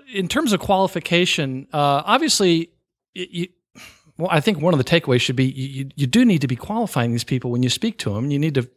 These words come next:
do it relatively quickly. Um, and you shouldn't speak with unqualified leads for too long, but you also explain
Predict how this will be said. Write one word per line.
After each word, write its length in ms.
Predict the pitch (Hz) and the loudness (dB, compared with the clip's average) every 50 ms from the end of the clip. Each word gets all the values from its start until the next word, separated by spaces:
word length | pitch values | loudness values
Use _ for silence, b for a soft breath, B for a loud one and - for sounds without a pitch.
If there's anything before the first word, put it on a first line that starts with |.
| _ _ _ - _ _ _ _ _ _ _ _ | _ _ _ -20 _ _ _ _ _ _ _ _
do 140 | 175 175 175 | 4 4 4
it 40 | |
relatively 540 | 131 127 160 226 294 - - 139 107 113 104 | 6 4 4 4 4 2 0 -2 -2 -2 -4
quickly. 500 | - - - 92 - - 113 131 180 - B B B B B B B B B B - | -6 -8 -12 -12 -10 -6 -6 -6 -6 -6 B B B B B B B B B B 0
Um, 280 | 175 160 160 160 160 170 - | 2 4 4 4 2 0 0
and 140 | 185 180 185 | 2 2 4
you 60 | 180 | 4
shouldn't 280 | - - 370 349 277 | 4 4 4 4 4
speak 460 | - - - - - 262 262 208 - 185 | 4 2 2 4 4 4 4 4 4 2
with 160 | 185 170 185 | 2 4 4
unqualified 760 | 196 208 214 - - 202 202 202 190 175 - 185 170 160 143 | 2 2 2 2 4 4 4 4 4 2 2 2 2 2 2
leads 300 | 143 160 196 233 202 - | 0 -2 -2 -2 -4 -4
for 140 | - 151 127 | -6 -8 -6
too 180 | - 139 123 | -4 -4 -4
long, 320 | 120 120 120 117 120 123 123 | -2 -2 -2 -2 -4 -4 -4
but 260 | - 160 156 156 156 | -2 -2 -2 -2 -2
you 160 | 156 160 175 | -4 -4 -2
also 440 | - 190 254 294 285 - - 190 165 | -2 0 0 0 0 0 0 0 0
explain 580 | 143 - - - - 156 143 135 135 135 143 | 0 -2 -4 -6 -4 -2 0 2 2 0 0